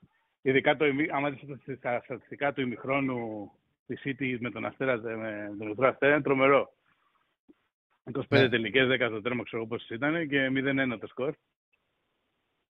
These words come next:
Speaker 1: Ε, εντάξει,
Speaker 2: Εντάξει,
Speaker 1: βέβαια,
Speaker 2: τουλάχιστον
Speaker 1: μας, ε,
Speaker 2: είχε, ε, στο δεύτερο φάγανε τρία.
Speaker 1: Ναι, εντάξει, αναμενόμενο, δεν λέω. Εντάξει, και η Μίλαν στάθηκε πολύ καλά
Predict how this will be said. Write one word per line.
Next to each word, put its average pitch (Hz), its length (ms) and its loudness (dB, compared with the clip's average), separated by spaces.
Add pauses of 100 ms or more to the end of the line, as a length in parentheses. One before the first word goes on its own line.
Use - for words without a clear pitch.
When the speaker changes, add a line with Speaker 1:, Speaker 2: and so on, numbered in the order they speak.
(600)
Speaker 1:
Ε, 123 80 -2
εντάξει, 110 720 -4 (560)
Speaker 2:
Εντάξει, 143 420 8
Speaker 1:
βέβαια, - 0 -
Speaker 2:
τουλάχιστον 185 400 10
Speaker 1:
μας, 170 120 2
ε, 160 140 4
Speaker 2:
είχε, 185 180 2
ε, 180 380 2
στο 147 120 -4
δεύτερο 175 280 4
φάγανε 147 320 6
τρία. 123 300 0 (1300)
Speaker 1:
Ναι, 233 220 0
εντάξει, 180 360 -2
αναμενόμενο, 143 500 -6
δεν 156 100 -4
λέω. 135 340 -2
Εντάξει, 139 320 -6
και 139 80 -8
η 127 40 -4
Μίλαν 151 300 -4
στάθηκε 147 320 -10
πολύ 127 220 -2
καλά 107 260 -4